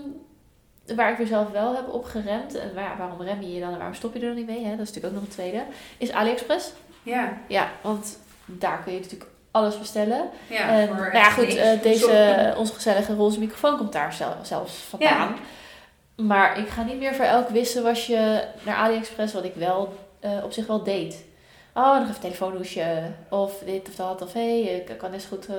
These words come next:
Speaker 1: goedkoper bestellen. Eh, b-, bamboe dingetjes zijn bijvoorbeeld ook, eh, op AliExpress
Speaker 2: Oh ja?
Speaker 1: goedkoop.
Speaker 2: Oké.
Speaker 1: Dus dan heb je wel een bamboe tandenborstel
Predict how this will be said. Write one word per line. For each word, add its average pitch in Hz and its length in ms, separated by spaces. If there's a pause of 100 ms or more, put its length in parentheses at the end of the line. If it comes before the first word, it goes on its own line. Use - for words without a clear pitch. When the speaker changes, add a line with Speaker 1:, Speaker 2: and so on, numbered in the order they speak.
Speaker 1:
goedkoper 196 400
bestellen. 185 560
Eh, - 360
b-, - 100
bamboe 185 280
dingetjes 190 460
zijn 185 220
bijvoorbeeld 190 300
ook, 202 240
eh, 214 80
op 202 100
AliExpress 208 560
Speaker 2:
Oh 339 80
ja? - 60
Speaker 1:
goedkoop. 180 260
Speaker 2:
Oké. 214 200 (380)
Speaker 1:
Dus 220 140
dan 214 80
heb 208 100
je 202 140
wel 185 360
een 247 120
bamboe 269 280
tandenborstel 277 640